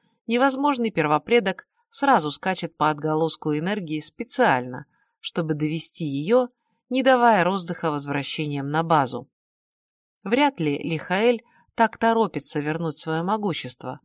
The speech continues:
скорее пробует на зуб границы ее терпения и выносливости. И не просто потому, что это надо кровь из носу,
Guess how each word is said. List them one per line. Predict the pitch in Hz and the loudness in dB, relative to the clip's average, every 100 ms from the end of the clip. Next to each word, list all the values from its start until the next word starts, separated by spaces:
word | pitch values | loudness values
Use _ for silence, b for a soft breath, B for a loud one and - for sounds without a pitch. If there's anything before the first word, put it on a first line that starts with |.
| _ _ _ - | _ _ _ -18
скорее | - 151 139 196 233 - | -8 -4 -2 0 0 -2
пробует | 196 240 208 202 185 - - | 2 2 4 -2 -4 -12 -6
на | 175 151 | -4 -2
зуб | 202 214 | -2 -2
границы | 160 156 151 202 - 165 | 0 0 -2 -6 -8 -8
ее | 151 147 139 | -6 -6 -8
терпения | - 135 - 226 196 175 160 _ _ - | -8 -10 -4 -4 -2 -4 -6 _ _ -8
и | 247 | -4
выносливости. | 180 143 127 - 139 127 - - 120 _ _ _ _ _ _ _ _ _ _ | -2 -2 -4 -6 -8 -10 -14 -16 -18 _ _ _ _ _ _ _ _ _ _
И | - 180 | -4 0
не | 233 | 0
просто | 254 247 - 226 | 4 2 2 -2
потому, | 240 247 247 180 139 b b b | -2 2 2 2 -4 b b b
что | - 165 | -4 -2
это | 156 170 | 0 0
надо | 175 160 151 | 0 0 -2
кровь | - 170 151 | -2 -4 -2
из | 170 | -4
носу, | 190 139 - - | -2 -2 -4 -10